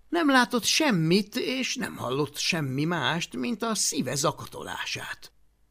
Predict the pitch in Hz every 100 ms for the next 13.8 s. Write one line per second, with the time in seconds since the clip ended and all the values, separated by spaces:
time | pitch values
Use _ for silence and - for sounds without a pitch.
0 | - 190 196 196 - 330 147 107 117 147
1 | 196 202 - 135 - 123 127 170 160 -
2 | - 151 107 127 156 175 170 160 175 160
3 | 143 135 - - - - _ _ _ _
4 | _ _ 170 170 196 202 202 208 202 190
5 | 170 156 143 - 208 220 220 220 202 -
6 | 220 233 240 240 196 - 220 196 180 -
7 | _ _ _ _ _ 107 104 113 123 123
8 | 123 117 107 101 107 101 - - - 80
9 | 80 - - - - _ _ _ _ _
10 | _ _ _ - 311 - - - - -
11 | - - _ - - - - - _ _
12 | - - 311 - - - - - - -
13 | - - - 254 226 - - -